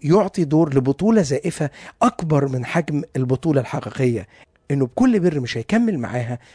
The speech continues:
رغم إنه في ذات الوقت واخد قرار أن لا يفضحها لئلا تتعرض لمحاكمة، وساعتها ممكن ترجم خطيبته الغالية مريم، ويكتشف إن هذه الخطيبة كانت أعظم وأبر خطيبة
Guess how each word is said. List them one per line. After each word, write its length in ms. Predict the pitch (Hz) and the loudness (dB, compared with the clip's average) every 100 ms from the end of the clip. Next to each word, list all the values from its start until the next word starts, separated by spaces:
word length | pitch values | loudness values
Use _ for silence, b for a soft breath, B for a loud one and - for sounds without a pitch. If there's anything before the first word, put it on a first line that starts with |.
| b | b
رغم 340 | 208 269 247 214 | 2 2 2 -2
إنه 360 | 151 139 139 - b | -2 2 0 -2 b
في 180 | b 147 | b -2
ذات 300 | 131 226 - | 2 2 0
الوقت 460 | 143 135 117 - - b | 0 -2 -2 -12 -18 b
واخد 320 | - 202 - - | 0 2 0 -4
قرار 400 | 143 135 135 - | -2 0 0 -2
أن 100 | 127 | -4
لا 200 | 120 123 | -2 -2
يفضحها 580 | 117 107 135 - - - - B B | -2 -4 -6 -8 -8 -12 -14 B B
لئلا 320 | 151 180 185 | 0 4 4
تتعرض 560 | - 143 123 147 135 131 | 2 2 2 2 2 0
لمحاكمة، 500 | 117 - 143 135 127 B B | 0 -2 -2 -2 -4 B B
وساعتها 560 | 113 117 131 - 123 123 B - | -4 0 0 0 -4 -4 B 0
ممكن 360 | 208 - 139 | 2 2 0
ترجم 400 | 160 139 131 120 - b | 2 2 0 -2 -6 b
خطيبته 560 | - 123 131 - 131 139 | -8 -2 -2 -2 -8 -4
الغالية 500 | 120 113 117 110 107 b b | -4 -2 -2 -2 -6 b b
مريم، 380 | 107 113 110 107 b b | -6 -4 -6 -8 b b
ويكتشف 720 | 127 135 - - 254 196 - - b b - | -2 -2 -2 -4 -2 -2 -6 -10 b b -4
إن 120 | 135 | -2
هذه 340 | 127 233 208 | 0 0 0
الخطيبة 560 | 165 - 131 151 123 117 b b b _ - | -4 -4 -6 -4 -4 -6 b b b _ -2
كانت 360 | 214 254 220 - - _ - | 0 2 0 -4 -20 _ -6
أعظم 440 | 214 180 160 175 175 B B | -2 0 0 0 -2 B B
وأبر 640 | 135 - 131 139 190 151 127 | -2 0 0 2 0 -2 -8
خطيبة 520 | - - 143 131 | -10 -4 -2 -2